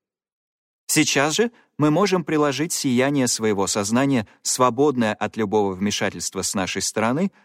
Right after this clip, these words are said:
к тому, что окружает нас в текущем мгновении, к пузырю личных видимостей, который образуют различные аспекты нашего опыта. Практика. Осознавание сферы личных видимостей.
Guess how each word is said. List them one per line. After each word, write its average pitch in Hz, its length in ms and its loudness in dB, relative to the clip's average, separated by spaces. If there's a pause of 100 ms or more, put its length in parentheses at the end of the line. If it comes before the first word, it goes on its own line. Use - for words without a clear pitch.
(240)
к - 80 -20
тому, 147 320 2
что 156 260 -2
окружает 123 580 0
нас 120 260 0
в - 80 -16
текущем 110 500 -2
мгновении, 95 640 -2 (600)
к - 140 -16
пузырю 143 420 4
личных 113 440 -2
видимостей, 156 600 -2 (200)
который 202 360 2
образуют 135 680 0
различные 117 640 -2
аспекты - 580 -2
нашего 87 460 -4
опыта. - 480 -10 (2000)
Практика. - 520 0 (720)
Осознавание 147 800 2
сферы 147 420 0
личных 107 480 -4
видимостей. 82 580 -10